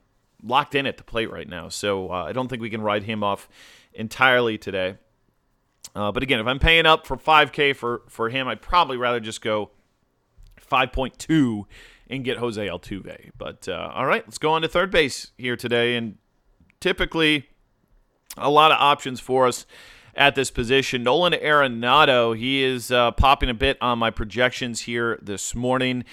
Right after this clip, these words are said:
uh, because he's a great hitter. He's at home. And, uh, again, if you're using an Eduardo Rodriguez type bat today,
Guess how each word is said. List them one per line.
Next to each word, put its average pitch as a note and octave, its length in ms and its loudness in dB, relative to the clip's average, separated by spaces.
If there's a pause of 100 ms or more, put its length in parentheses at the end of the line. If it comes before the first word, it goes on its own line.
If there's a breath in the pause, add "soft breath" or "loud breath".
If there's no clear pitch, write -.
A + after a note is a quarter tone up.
(260 loud breath)
uh, G#2 160 -4
because A#2 300 -8
he's A2+ 140 -10
a - 20 -20
great A#2 240 0
hitter. A2+ 200 0
He's A2+ 200 -4
at G2+ 140 0
home. A2 440 -2
And, A2+ 460 -4
uh, A2 200 2
again, C#3+ 240 -6
if A#2 120 -6
you're A#2+ 80 -4
using C#3 320 -4
an A#2+ 120 -8
Eduardo B2+ 440 -2
Rodriguez B2 760 -6
type A#2+ 320 -10
bat A2+ 280 -2
today, C#3+ 340 2